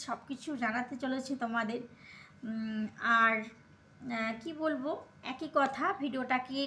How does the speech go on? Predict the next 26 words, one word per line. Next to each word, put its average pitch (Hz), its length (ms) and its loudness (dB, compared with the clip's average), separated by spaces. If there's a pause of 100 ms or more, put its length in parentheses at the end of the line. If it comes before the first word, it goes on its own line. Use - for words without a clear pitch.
কন্টিনিউ 254 520 4
করো, 254 480 0
কেউ 247 160 -2
স্কিপ 277 300 -8 (160)
করো 214 200 -2
না, 208 260 -2 (500)
তো 214 140 0
নাহলে 262 400 6
জানতে 240 320 2
পারবে 262 320 0
না 233 260 2 (180)
মূল 247 160 -4
বিষয়বস্তু 233 680 0
সম্পর্কে। - 560 -6 (680)
তো 294 180 6
আগেই 277 440 4
আমি 381 380 4 (200)
আরেকবার 302 440 10
বলে 320 320 4
নিই 277 280 2 (320)
যে, 240 500 0 (220)
উম, 220 200 -6
আহ, 202 640 2
কৃষ্ণকালী 320 560 0
মায়ের 262 360 4
মন্দির 269 560 0